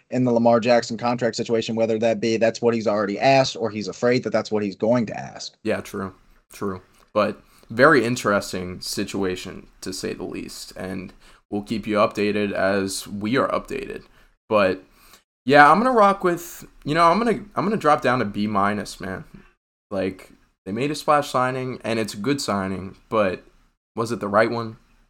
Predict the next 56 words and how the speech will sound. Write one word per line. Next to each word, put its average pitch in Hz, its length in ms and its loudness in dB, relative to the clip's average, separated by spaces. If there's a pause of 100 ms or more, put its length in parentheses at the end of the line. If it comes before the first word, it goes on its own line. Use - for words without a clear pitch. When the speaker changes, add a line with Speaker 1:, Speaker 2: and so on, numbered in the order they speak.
(120)
Speaker 2:
Hmm. 110 240 -10 (340)
Za'Darius 135 420 2
Smith 113 380 -4
would 104 140 -2
have 98 120 -6
fit 101 340 -6 (480)
a 101 60 -6
lot - 260 -6
better - 260 -12
there, - 240 -12
I - 40 -12
feel. - 300 -16 (120)
Speaker 1:
I 147 100 8
was 156 200 8
just 143 120 -4
about 147 160 6
to 135 60 -2
say, 139 280 4
if 127 100 -4
this 160 240 2
was 160 160 2
Za'Darius 135 480 4
Smith, 127 260 -6
if 139 140 -2
you 190 120 4
just 160 180 2
add 139 240 4
Za'Darius 139 440 2
Smith 123 320 -6
onto 127 260 -4
this 120 220 -4
list, 113 320 -4 (220)
I 107 160 0
think 127 320 0
this 120 200 -4
might 117 220 -2
be 104 120 -2
an 101 80 -4
A. 92 260 -8
With 107 180 -2
the 120 80 2
Speaker 2:
Mm. - 40 -6
Speaker 1:
contract 143 460 4
that 117 100 -12
they 131 120 2
initially 123 440 -2
gave 113 260 -2
him, 127 280 -2 (280)
like, 117 180 4
I 120 80 4
think 120 260 -2
this 117 200 -2
would 104 120 -8
probably 101 260 -2
be 95 180 -6
a, 90 100 -8